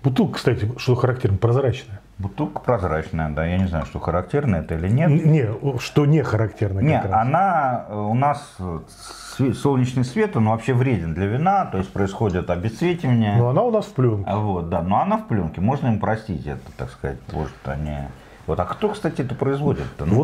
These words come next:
Speaker 2: Ну-ка.
Speaker 1: ты теперь пока читай.
Speaker 2: А давай, это открывай.
Speaker 1: Севастополь.
Speaker 2: Так, Севастополь, да, игристое вино Брют белое, Ла Пяти, как меня учит говорить графиня, Перл, Перл, Перл.
Speaker 1: Перл.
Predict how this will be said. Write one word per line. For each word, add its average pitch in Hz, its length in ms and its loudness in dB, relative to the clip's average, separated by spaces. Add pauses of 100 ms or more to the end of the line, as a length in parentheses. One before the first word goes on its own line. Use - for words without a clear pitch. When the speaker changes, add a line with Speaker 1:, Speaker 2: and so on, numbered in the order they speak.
Speaker 2:
Ну-ка. 214 60 2
Speaker 1:
ты 208 80 4
теперь 196 180 2
пока 175 300 0
читай. - 340 -12 (300)
Speaker 2:
А 87 60 0
давай, 78 340 2
это 110 140 2
открывай. 76 540 -2 (1400)
Speaker 1:
Севастополь. 131 680 2
Speaker 2:
Так, 175 300 4
Севастополь, 156 680 2
да, 175 380 2
игристое 170 460 0
вино 170 200 2
Брют 151 260 0
белое, 147 520 4
Ла 135 420 2
Пяти, 156 640 0 (240)
как 127 280 -2
меня 123 200 4
учит 120 320 -2
говорить 113 280 2
графиня, 113 480 2
Перл, 98 640 0
Перл, 87 340 0 (140)
Перл. 80 440 2
Speaker 1:
Перл. 135 420 0